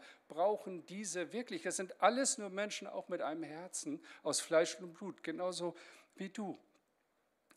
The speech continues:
Gott möchte, dass sich unsere Perspektive öffnet, wir eine ganz andere Wirklichkeit sehen. Das würde wirklich Frieden bringen auf diese Erde, wenn er das in unserem Herzen tun kann.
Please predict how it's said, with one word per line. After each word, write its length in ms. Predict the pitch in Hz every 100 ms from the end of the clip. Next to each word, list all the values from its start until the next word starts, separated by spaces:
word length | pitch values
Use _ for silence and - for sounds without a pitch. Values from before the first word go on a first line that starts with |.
| - _
Gott 180 | 165 160
möchte, 300 | 190 190 190
dass 200 | 180 -
sich 180 | 170 202
unsere 240 | 175 196
Perspektive 1080 | - - 196 - 214 - - 214 190 180 - - - -
öffnet, 480 | 196 208 180 160 165
wir 120 | 180
eine 140 | 185
ganz 320 | 185 208 240
andere 360 | 233 196 175 156
Wirklichkeit 680 | 226 - 202 - 175 160 156
sehen. 220 | 165 151 - -
Das 320 | - 202 - 208
würde 400 | 214 202 196 156
wirklich 420 | 202 202 196 -
Frieden 560 | - 208 233 202 165 - - -
bringen 360 | - 214 202 170
auf 220 | 160 175
diese 280 | - 185 165
Erde, 500 | 180 190 220 190 151
wenn 240 | 156 151 - - -
er 200 | 175 170
das 280 | 202 190
in 120 | 202 190
unserem 380 | 196 175 165
Herzen 480 | 160 185 190 - 170
tun 340 | - 220 214 -
kann. 180 | -